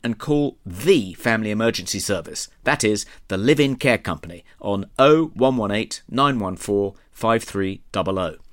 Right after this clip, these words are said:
The Live-In Care Company dot co dot U K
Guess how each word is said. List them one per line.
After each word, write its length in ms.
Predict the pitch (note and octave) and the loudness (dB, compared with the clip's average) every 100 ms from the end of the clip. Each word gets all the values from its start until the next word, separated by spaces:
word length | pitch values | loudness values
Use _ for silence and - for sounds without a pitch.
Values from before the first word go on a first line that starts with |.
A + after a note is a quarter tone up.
| - - - - - | -20 -20 -20 -20 -6
The 100 | A2+ | -2
Live-In 480 | A2 D3 G#3 G3 F3 | 2 4 6 4 -2
Care 280 | E3 F3+ D#3 | -4 0 0
Company 440 | - F#2+ D#2+ F#2 | 0 -4 -2 -6
dot 240 | B2+ F#2 - | -4 -4 0
co 120 | G#2+ | 0
dot 140 | G2 | 0
U 140 | G#2 F#2 | -4 -4
K 260 | G#2 G2+ | 0 0